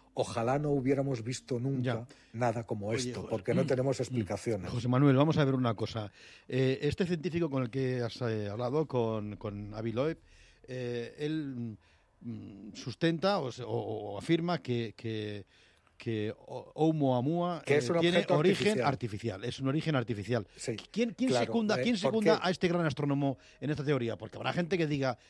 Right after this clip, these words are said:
Speaker 2: "Este hombre está loco, se ha equivocado, esto no puede ser,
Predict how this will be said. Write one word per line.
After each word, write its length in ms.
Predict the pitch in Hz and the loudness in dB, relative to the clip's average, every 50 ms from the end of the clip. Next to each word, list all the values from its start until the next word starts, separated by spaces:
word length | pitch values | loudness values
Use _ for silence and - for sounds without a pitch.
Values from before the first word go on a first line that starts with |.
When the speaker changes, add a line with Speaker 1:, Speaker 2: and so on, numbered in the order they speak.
| _ _ | _ _
Speaker 2:
"Este 180 | 131 123 - 156 | -10 -6 -4 -4
hombre 140 | 139 131 127 | -4 -4 -6
está 160 | - - 117 | -8 -4 0
loco, 360 | 156 220 190 - 226 220 202 170 | 0 0 2 4 4 4 4 4
se 80 | - | 0
ha 20 | 156 | -2
equivocado, 580 | 123 127 123 113 110 - 170 196 214 214 214 | -2 -2 -2 -2 -2 0 0 2 2 2 2
esto 200 | 202 - - 151 | 2 2 2 0
no 80 | 131 120 | 0 0
puede 220 | 101 117 117 120 | 0 -2 -2 -2
ser, 360 | - - 202 208 214 208 185 | 0 0 0 0 0 0 -2